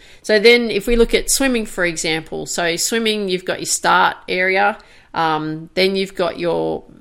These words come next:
I think it's called break, breakout, um, which is you've got your start where you're diving off the blocks, you've got your breakout area or breakthrough area where you come up out of the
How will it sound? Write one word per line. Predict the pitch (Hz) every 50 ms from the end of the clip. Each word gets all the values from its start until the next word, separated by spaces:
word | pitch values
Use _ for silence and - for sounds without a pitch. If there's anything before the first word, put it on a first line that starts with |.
| - - - - -
I | 165 160
think | - 185 240
it's | 240 - -
called | - - 214 185 165 160 151 -
break, | 175 170 170 180 196 190 190 - - - 175 -
breakout, | - 180 180 202 226 - - 240 214 214 220 233 - - - - - - - - - -
um, | - 175 170 170 165 165 165 165 165 165 - - - - - - - - - -
which | - 185 175 - - 185
is | 175 170 165 156
you've | 170 170 -
got | - 165 - -
your | -
start | - - 202 196 202 - -
where | 175 175
you're | 175 170 160
diving | 175 160 165 165 165 170
off | 170 160 -
the | - -
blocks, | 180 185 185 190 185 - - -
you've | 170 165 -
got | 175 - -
your | - 165
breakout | 160 - 175 175 175 185 190 190 208 190 190 185 180 - -
area | - 185 185 185 180 165
or | 151 151
breakthrough | 151 - 180 175 185 175 - - - 196 190 185 185
area | 175 180 180 180 180 170
where | 165 160 156
you | 156 160
come | 160 - - 190 180 180
up | 170 170 - - - - -
out | 156 170 170 175 175
of | 165 160
the | 165 160 160 160 160 151